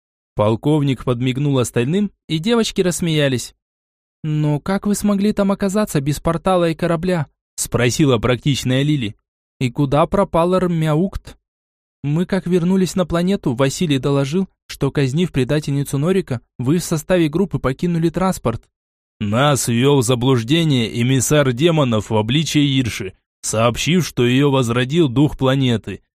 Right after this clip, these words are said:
Это он зарезал Дракшу, завел нас в ловушку. Потом насекомые нам впрыснули парализующий токсин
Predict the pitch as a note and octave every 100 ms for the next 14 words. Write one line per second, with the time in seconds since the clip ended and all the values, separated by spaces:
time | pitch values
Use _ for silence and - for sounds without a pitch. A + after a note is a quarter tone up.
0 | _ - G#2 A2 B2+ C#3+ C3+ B2 B2+ C3
1 | B2+ A2+ C3 B2 - F#2+ F#2+ _ - G2+
2 | G#2+ C3+ D3 C#3 C3+ C3+ B2 A#2+ C3 E3
3 | - A2 G2 - _ _ _ - A2 G#2+
4 | D#3+ D#3 C#3+ A#2 B2 D#3 E3 C#3 B2 A#2
5 | C#3 C3+ - D3+ F3 - B2 A2 A2 A#2+
6 | B2 C3 D#3 D#3+ B2+ C3+ C3 C#3+ - B2
7 | G#2